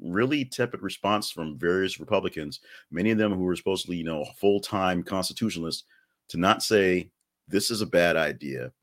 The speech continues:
This is a dumb idea. Donald Trump is an idiot." Because literally getting rid of the Constitution sort of goes against what the constitutional Republicans are saying. We need to get rid of this document, put this guy in 'cause it's so important that he's back.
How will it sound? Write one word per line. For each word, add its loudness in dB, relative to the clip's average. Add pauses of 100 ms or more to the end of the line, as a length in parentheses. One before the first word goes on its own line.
(160)
This 0
is 0
a 8
dumb 4
idea. -6 (220)
Donald -2
Trump -6
is -8
an -6
idiot." 0 (480)
Because -8 (200)
literally 6
getting 2
rid 4
of 4
the -2
Constitution 2 (480)
sort 0
of 2
goes 6
against -4 (440)
what 2
the -4
constitutional -4
Republicans -8
are -14
saying. -4 (120)
We -4
need -2
to -10
get 0
rid 2
of 2
this -4
document, -2
put -4
this -6
guy -2
in -4
'cause -12
it's -6
so -2
important -4
that -12
he's 0
back. -4